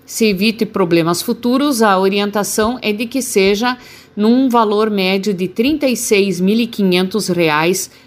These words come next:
o hectare. Importante refrisar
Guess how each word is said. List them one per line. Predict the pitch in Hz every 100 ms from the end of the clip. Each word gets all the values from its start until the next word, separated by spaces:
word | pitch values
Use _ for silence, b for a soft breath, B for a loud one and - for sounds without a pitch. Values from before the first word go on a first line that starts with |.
| B -
o | 170 175
hectare. | 175 - 175 131 101 113 B B B B B - -
Importante | 185 214 214 220 220 233 233 240
refrisar | 190 226 226 254 208 170 127 -